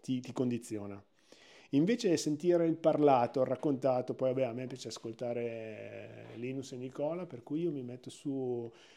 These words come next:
i loro podcast, eh, cioè podcast in realtà è la trasmissione, me l'ascolto tranquillamente, se non ci sono loro mi ascolto qualcos'altro,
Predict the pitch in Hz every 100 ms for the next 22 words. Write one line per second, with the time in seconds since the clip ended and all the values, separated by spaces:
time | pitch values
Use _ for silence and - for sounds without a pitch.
0 | - - 120 135 143 151 165 190 196 -
1 | 127 - - 123 120 120 117 113 110 -
2 | 113 - 92 104 104 - 110 107 120 107
3 | 101 113 113 160 - 185 202 156 117 120
4 | 131 - - 143 139 135 123 131 143 147
5 | 165 139 143 143 - 131 131 131 127 139
6 | 135 135 139 127 123 113 113 113 120 117
7 | 127 131 131 160 156 139 143 143 170